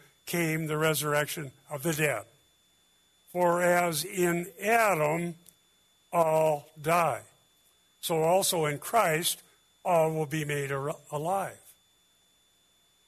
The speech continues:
Now, often I've asked about this. How is it that you could be in Adam the sinner,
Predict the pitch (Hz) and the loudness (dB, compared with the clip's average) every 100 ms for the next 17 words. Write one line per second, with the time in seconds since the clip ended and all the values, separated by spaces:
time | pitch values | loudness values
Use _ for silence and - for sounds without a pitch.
0 | _ _ _ _ - 175 165 165 160 202 | _ _ _ _ -4 0 2 0 -4 -2
1 | 196 240 220 180 160 - 160 156 165 170 | -2 0 -4 -6 -10 -14 -6 0 0 0
2 | - 139 131 131 - 160 180 - _ _ | -4 -4 -4 -6 -8 -6 -6 -8 _ _
3 | _ _ _ _ _ _ _ _ _ _ | _ _ _ _ _ _ _ _ _ _
4 | _ _ 196 226 233 208 202 - _ _ | _ _ 0 2 0 -2 -4 -8 _ _
5 | 170 165 - 165 170 151 165 165 160 - | -14 -10 -8 -4 -2 0 0 0 -4 -12
6 | _ _ _ _ _ _ _ - 165 160 | _ _ _ _ _ _ _ -6 -2 0
7 | 160 151 156 _ _ 175 165 156 151 143 | 0 -4 -10 _ _ 0 2 2 -2 -6
8 | - _ 139 131 - 175 127 | -12 _ -4 0 0 0 -2